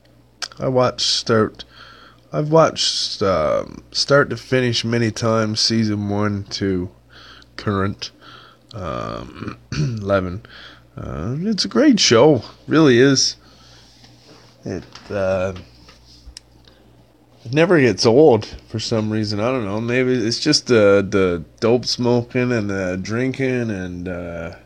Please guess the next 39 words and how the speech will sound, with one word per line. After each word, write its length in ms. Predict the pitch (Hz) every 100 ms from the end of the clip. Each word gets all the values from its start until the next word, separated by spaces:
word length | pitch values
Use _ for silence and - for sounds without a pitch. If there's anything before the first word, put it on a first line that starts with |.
| _ _ _ _ - _ _ _ _ _ _ _
shooting 640 | - - - 131 135 131 120
and 220 | 107 101
the 200 | 95 92
<laughs> 320 | 90 73 -
dealing 500 | - 117 156 139 131
and 580 | 127 113 110 110 110 -
all 240 | 110 127
this 260 | 123 113 -
other 240 | 110 117
stuff. 400 | 120 - 123 123
It's 160 | 101 -
just, 320 | 127 117 -
it's 200 | 107 -
a 20 |
great 320 | - 143 139 - - _
show, 440 | - - 110 113
you 140 | 110 101
know. 160 | 101
It's 180 | 104 104
not 200 | 127 120
for 240 | 117 - 123
little 180 | 113
kids. 600 | 107 123 113 113 - - - _ - - - - - _ -
Um, 520 | - 85 85 92 98 - _ - - _
my, 340 | 107 107 104
my 220 | 101 107 104
kids 280 | 117 98
won't 220 | 98 98 90
be 60 |
watching 400 | 98 101 98 98
until 380 | 95 90 110 98
they're 120 | 95
of 140 | 90 95
age, 400 | 95 101 98 -
but 480 | 87 80 - - - _ _ _ _ _
it's 140 | _ -
a 40 |
great 260 | 139 160 151
show. 420 | - 110 110 98